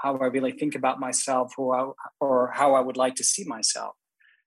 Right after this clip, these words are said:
That's where there's opportunity to obviously start implementing some changes and start doing things differently.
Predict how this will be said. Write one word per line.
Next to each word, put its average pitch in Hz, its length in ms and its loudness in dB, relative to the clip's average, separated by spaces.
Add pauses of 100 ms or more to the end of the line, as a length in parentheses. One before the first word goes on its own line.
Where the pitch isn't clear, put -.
(100)
That's 156 220 4
where 151 120 4
there's 131 260 0
opportunity 131 720 0
to 127 100 -4
obviously 131 460 -2
start 131 300 2
implementing 131 520 0
some - 180 -2
changes 139 680 -2 (440)
and 127 120 2
start 131 260 6
doing 127 220 4
things 123 240 0
differently. 127 480 -4